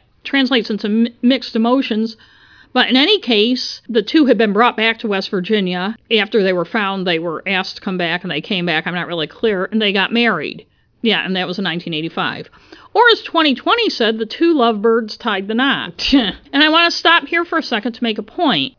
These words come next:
Speaker 1: The twenty twenty guy doesn't sound like the guy was doing a Keith Morrison-style campy sarcasm thing.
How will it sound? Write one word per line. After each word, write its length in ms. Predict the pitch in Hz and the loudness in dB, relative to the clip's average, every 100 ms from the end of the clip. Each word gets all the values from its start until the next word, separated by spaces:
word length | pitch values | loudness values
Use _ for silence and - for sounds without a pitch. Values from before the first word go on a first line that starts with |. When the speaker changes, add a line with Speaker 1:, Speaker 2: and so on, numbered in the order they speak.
| - | -18
Speaker 1:
The 360 | - 247 226 254 | -8 -2 0 0
twenty 320 | - 320 339 | 2 0 0
twenty 260 | - 302 262 | 0 0 4
guy 200 | 247 226 | 4 4
doesn't 340 | 226 269 220 | 2 2 -2
sound 360 | - 254 240 247 | 0 0 2 2
like 240 | 214 226 | 0 0
the 80 | 240 | 0
guy 460 | 226 214 208 208 202 | 2 2 2 -2 -6
was 220 | 254 214 180 | -2 -2 0
doing 160 | 240 | -2
a 40 | 190 | -2
Keith 280 | - 247 240 | -2 -2 0
Morrison-style 920 | 220 220 214 226 202 - 226 185 175 | 0 0 -2 -4 -6 -4 -4 -4 -4
campy 640 | - 214 196 196 170 170 180 - _ - | -2 -2 -2 -2 -2 -4 -8 -20 _ -14
sarcasm 760 | - 220 214 208 165 156 - | -4 0 0 -2 -4 -4 -10
thing. 380 | - 73 73 175 | -12 -10 -10 -10